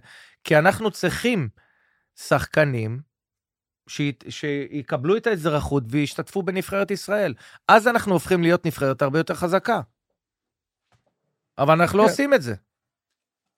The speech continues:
Speaker 2: אבל חוץ מוויטור, אתה אומר סבורית, אין יותר מדי.
Speaker 1: ברור שאין יותר מדי, אני מדבר
Speaker 2: אה,
Speaker 1: על
Speaker 2: אני הייתי
Speaker 1: העתיד.
Speaker 2: מזה מאזרח את מילסון, אבל הוא כבר
Speaker 1: אני,
Speaker 2: משחק באנגולה.
Speaker 1: אה, כן, אני מדבר על העתיד, וכ-, ואני את עלי מוחמד, הייתי נותן לו
Speaker 2: נכון.
Speaker 1: אזרחות רק אם הוא יכול לשחק בנבחרת ישראל.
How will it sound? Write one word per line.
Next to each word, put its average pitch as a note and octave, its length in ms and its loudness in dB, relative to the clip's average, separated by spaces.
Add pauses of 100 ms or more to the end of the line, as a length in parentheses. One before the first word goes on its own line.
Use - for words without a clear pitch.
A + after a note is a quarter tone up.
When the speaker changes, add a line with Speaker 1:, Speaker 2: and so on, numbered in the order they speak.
(420)
Speaker 2:
אבל B2+ 160 0
חוץ E3+ 200 -2
מוויטור, D3 460 2
אתה A2+ 100 -4
אומר C3 160 0
סבורית, D3 540 -2
אין D#3 140 -4
יותר C3+ 260 -6
מדי. F#2 320 -12 (460)
Speaker 1:
ברור C#3+ 280 -4
שאין A#3+ 240 0
יותר F3+ 240 0
מדי, D#3 160 0
אני D3 120 4
מדבר C#3 160 4
Speaker 2:
אה, F3 100 10
Speaker 1:
על F#3 80 8
Speaker 2:
אני F3+ 80 8
הייתי E3+ 160 6
Speaker 1:
העתיד. G3+ 140 6
Speaker 2:
מזה D#3+ 100 0
מאזרח D3 540 4
את B2+ 100 -6
מילסון, C3+ 420 0
אבל G#2 140 -2
הוא G2 80 -4
כבר G#2+ 260 0
Speaker 1:
אני, D#3 120 4
Speaker 2:
משחק E3+ 100 4
באנגולה. A2+ 420 6
Speaker 1:
אה, G2+ 40 2
כן, E3+ 400 4
אני C3+ 140 -4
מדבר D3+ 300 2
על E3+ 100 4
העתיד, E3 300 2
וכ-, C#3+ 220 -2 (340)
ואני C#3 260 0
את F3 120 2
עלי F3+ 200 4
מוחמד, F3+ 500 4
הייתי D#3+ 260 2
נותן D#3+ 300 0
לו F#3+ 260 4 (180)
Speaker 2:
נכון. - 80 0
Speaker 1:
אזרחות F3 520 4
רק E3+ 180 2
אם E3+ 100 2
הוא E3+ 80 2
יכול F3 200 2
לשחק E3+ 280 -6
בנבחרת C#3 440 -8
ישראל. C#3 400 -4